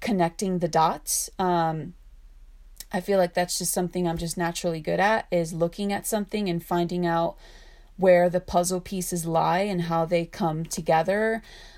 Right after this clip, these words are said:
Um, and so I'm really good at, like, looking at something and figuring out how it's done, how it's been made, or, um, how I can achieve that thing, or, um,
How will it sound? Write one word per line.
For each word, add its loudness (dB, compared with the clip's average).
Um, 2
and 0
so 2
I'm 2
really 4
good 4
at, 4
like, -2
looking 0
at -2
something -2
and 2
figuring -2
out 0
how 0
it's -4
done, 0
how -2
it's -8
been -2
made, -4
or, 0
um, 2
how 2
I 4
can -4
achieve -2
that 2
thing, 0
or, 2
um, -2